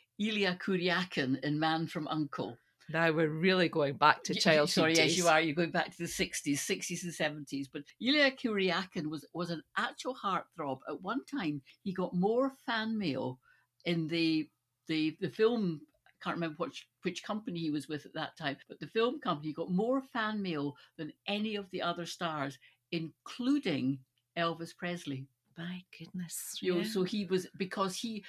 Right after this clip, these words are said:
Speaker 1: he arrived on the scene in that one, Ilya Kuryakin, at the time of short back and sides haircuts, and he had the Beatles haircut, but in blonde.
Speaker 2: Blonde, yep.
Speaker 1: And the, and he was also very good looking.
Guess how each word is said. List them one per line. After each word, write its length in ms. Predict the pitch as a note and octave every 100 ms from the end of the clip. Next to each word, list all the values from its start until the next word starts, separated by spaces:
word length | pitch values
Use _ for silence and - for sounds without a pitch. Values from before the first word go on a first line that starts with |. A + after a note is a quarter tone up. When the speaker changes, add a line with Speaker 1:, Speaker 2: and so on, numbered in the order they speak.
| - -
Speaker 1:
he 200 | - B3+
arrived 440 | A#3 A3 A3+ G#3+
on 180 | G3 F#3
the 100 | F3
scene 560 | F3 - G#3+ G3+ C#3+ C3 - - -
in 180 | D#3+ D#3
that 180 | D#3+ C#3+ -
one, 300 | D3 D3 -
Ilya 300 | F3+ E3+ F3
Kuryakin, 760 | D#3+ F3 E3 D#3 D3 - C3+ C3 - - - - -
at 160 | D#3+ -
the 80 | F3
time 360 | - G3+ G#3+
of 120 | G3 F#3
short 340 | G#3 F#3+ -
back 240 | F3 F3
and 120 | F3+ E3
sides 340 | F#3 E3+ E3+
haircuts, 560 | F#3+ G3+ G#3+ D3+ - -
and 100 | D3+
he 160 | F#3+ A3+
had 240 | G3 D#3+
the 80 | E3
Beatles 500 | D3 G#3+ A3 F#3 F3+
haircut, 520 | F3 D#3+ - D#3 - - -
but 180 | E3
in 160 | E3+ D3
blonde. 540 | E3 F#3 G#3 D#3 B2+
Speaker 2:
Blonde, 240 | E3+ D#3+ -
yep. 260 | - F3+ - _ D#3+
Speaker 1:
And 340 | D#3+ D#3+ C#3 - _ -
the, 360 | F#3 F3+ - -
and 160 | F#3+ F3
he 80 | E3
was 260 | C#3 C3 -
also 340 | E3+ F3+ D#3
very 280 | C#3 D#3 D3+
good 220 | C#3 D3
looking. 420 | F3+ A#3+ F3+ B2+